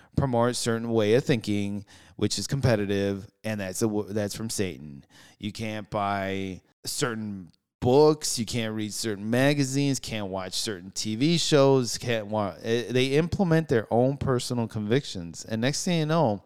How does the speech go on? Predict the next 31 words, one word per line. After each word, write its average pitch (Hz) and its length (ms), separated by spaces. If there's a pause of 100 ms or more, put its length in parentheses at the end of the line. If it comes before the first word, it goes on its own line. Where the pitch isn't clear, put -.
(640)
they 113 120
put 180 200
these 170 160
people 120 420
in, 95 340
in 107 140
small 156 440
little 160 180
boxes 98 720 (300)
that 135 120
they 175 100
don't 202 240
fit 214 300
in. 90 300 (220)
No 165 280
human, 196 460
no 170 140
reasonable 170 500
human 160 360
being 139 340
fits 160 360
in 113 80
these 110 180
boxes. 113 640 (400)
And 127 160
that's 185 180
why 196 140
they 202 120
cave. 202 680
They 123 80
break. 170 640